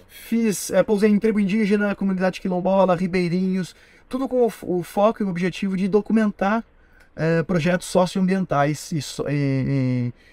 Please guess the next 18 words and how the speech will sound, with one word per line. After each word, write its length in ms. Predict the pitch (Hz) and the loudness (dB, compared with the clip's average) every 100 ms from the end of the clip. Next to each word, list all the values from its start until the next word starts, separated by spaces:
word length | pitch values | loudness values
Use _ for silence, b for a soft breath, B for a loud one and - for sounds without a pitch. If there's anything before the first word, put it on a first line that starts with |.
| b - | b -4
e, 20 | |
e 20 | |
projetos 380 | 151 139 156 - | 0 2 0 -2
que 80 | 165 | -6
tinham 300 | - 160 160 | -2 -2 -2
a 100 | 135 | -6
sustentabilidade 960 | 170 180 170 165 160 147 156 156 165 | -4 -2 -2 0 0 0 0 0 -2
em 120 | - 170 | -2 -6
foco. 440 | - 127 123 - b b b b | -2 -4 -4 -10 b b b b
Então 140 | 233 | -2
foi 140 | 226 247 | 0 2
muito 180 | 247 240 | 2 2
bacana, 400 | 214 208 240 240 | 2 2 2 2
essa 180 | 220 | -2
foi 160 | 202 208 | -4 -4
a 40 | |
primeira 260 | 202 190 190 | -2 -2 -2
expedição. 640 | 180 202 175 - 196 233 | -4 -6 -6 -2 -2 -2